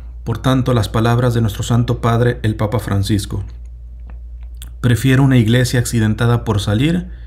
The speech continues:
que enferma por encerrarse". Termino dando gracias a todos los que apoyaron y apoyan a los buenos, eh, a, a, a todos los que apoyaron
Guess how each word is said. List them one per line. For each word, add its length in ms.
que 120
enferma 680
por 180
encerrarse". 680
Termino 340
dando 280
gracias 680
a 180
todos 500
los 220
que 80
apoyaron 760
y 120
apoyan 640
a 80
los 200
buenos, 520
eh, 220
a, 80
a, 500
a 100
todos 260
los 180
que 80
apoyaron 640